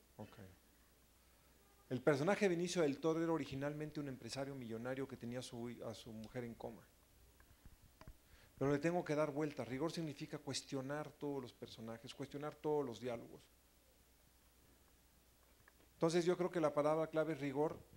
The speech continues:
y la otra es, no hay suerte.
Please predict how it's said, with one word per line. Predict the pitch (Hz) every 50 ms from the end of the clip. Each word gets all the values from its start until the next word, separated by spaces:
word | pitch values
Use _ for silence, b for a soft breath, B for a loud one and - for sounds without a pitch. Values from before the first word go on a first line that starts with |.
| - -
y | 165 143
la | 147 160
otra | 185 208 - - 190 185 185
es, | 185 190 202 - - - - - - - - - - - - _ _ - - - - - _ - - - - - _ _ _ - - - - - - - - _ - - 107 113
no | 123 139 165
hay | 190 185
suerte. | - - 175 180 175 - - 120 101